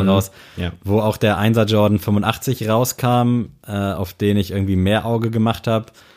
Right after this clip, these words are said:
Speaker 2: Der hatte, glaub ich, auch ein bisschen mehr Fokus. Da ging die Dunk-Geschichte erst so richtig los. Und hab's auch versucht bei dem Strangelove tatsächlich, äh, kläglich gescheitert. Ich glaub, Resale war dann damals auch noch bezahlbar, irgendwie dreihundertfünfzig
Speaker 1: Mhm.
Speaker 2: Euro oder so, meine ich mich zu erinnern.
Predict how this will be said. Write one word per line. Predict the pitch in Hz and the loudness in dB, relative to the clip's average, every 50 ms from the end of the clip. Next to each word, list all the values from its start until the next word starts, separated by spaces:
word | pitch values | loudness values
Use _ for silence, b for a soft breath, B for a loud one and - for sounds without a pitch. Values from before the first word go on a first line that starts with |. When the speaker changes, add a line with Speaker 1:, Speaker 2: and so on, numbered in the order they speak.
| B B B | B B B
Speaker 2:
Der | - - | -2 -2
hatte, | 104 104 | 0 0
glaub | 104 104 104 | 0 0 0
ich, | 98 98 | 0 -2
auch | 98 95 - | -4 -2 -2
ein | 104 95 | 0 0
bisschen | 104 127 127 - 165 143 | 0 0 0 2 2 2
mehr | 135 123 117 | 2 2 0
Fokus. | - - 131 151 160 - 190 180 165 - - - | 0 0 0 0 0 0 -2 -2 -2 -4 -8 -4
Da | 120 113 104 | -4 -2 0
ging | 110 113 113 | 0 0 0
die | 107 107 | 0 0
Dunk-Geschichte | 101 107 113 127 123 - - - 117 101 - 110 | 0 0 -2 -2 -2 -6 -6 -6 -4 -4 -2 -2
erst | 101 101 101 - - | -2 -2 -4 -4 -6
so | 113 101 | -6 -6
richtig | 113 107 - 92 - | -6 -6 -8 -8 -4
los. | 104 107 110 117 117 - - B B B B B B B B B B B _ | -2 0 0 0 -2 -4 -8 B B B B B B B B B B B _
Und | - 107 104 104 101 98 98 98 98 95 - - - - _ - | -6 -2 0 0 2 2 2 2 0 -2 -4 -8 -14 -16 _ -6
hab's | - 113 110 - - | -4 -4 -4 -4 -2
auch | - 104 113 - | -2 -2 0 2
versucht | - 135 123 135 139 - - | 0 2 2 0 -2 -2 -2
bei | 139 131 | 0 2
dem | 127 123 | 2 0
Strangelove | 120 - - 123 120 123 - - 127 120 - | -2 -2 -4 -2 -2 -2 -2 -2 -4 -4 -2
tatsächlich, | - 123 113 117 123 120 - 131 127 123 - - - _ _ _ | -4 -4 -2 0 -2 -2 -2 -2 -4 -4 -4 -10 -18 _ _ _
äh, | 95 92 65 87 90 _ _ | -20 -18 -18 -18 -20 _ _
kläglich | - - 110 101 104 92 - | -8 -6 -6 -6 -6 -6 -6
gescheitert. | 104 - - 101 101 107 107 113 110 107 - B B B B B B B B | -8 -4 -2 -2 -2 0 2 0 0 0 -2 B B B B B B B B
Ich | _ | _
glaub, | - 104 98 95 98 | -4 -2 -2 0 0
Resale | 101 110 - - 110 104 95 | 0 0 0 2 0 2 2
war | 95 95 101 | 2 2 2
dann | 104 107 107 104 98 92 | 2 2 0 0 0 0
damals | 98 95 107 120 127 123 - - | 0 0 2 2 2 0 0 -4
auch | - 113 117 110 - - | -4 -4 -4 -4 -2 -2
noch | 113 104 98 - - | -2 -2 -2 -4 -10
bezahlbar, | - 98 98 92 87 - - - 95 92 104 135 156 156 156 151 | -10 -8 -8 -8 -6 -8 -8 -4 -2 0 0 0 0 0 0 0
irgendwie | 143 143 135 135 120 | 2 0 -2 -2 -4
dreihundertfünfzig | - 107 117 123 123 123 120 110 - - - 131 123 - - 95 98 | -4 -4 -2 -2 0 -2 -2 -4 -6 -6 -6 -6 -6 -4 -4 -2 -2
Speaker 1:
Mhm. | 95 | 0
Speaker 2:
Euro | 110 131 127 127 | 0 -2 0 0
oder | 123 117 | -2 0
so, | 123 120 | 0 0
meine | 117 117 120 120 | 0 0 0 0
ich | 113 117 | -2 -2
mich | 113 - | -4 -6
zu | - - | -6 -6
erinnern. | 117 110 113 113 117 113 117 | -4 -4 -2 -2 -2 -2 -2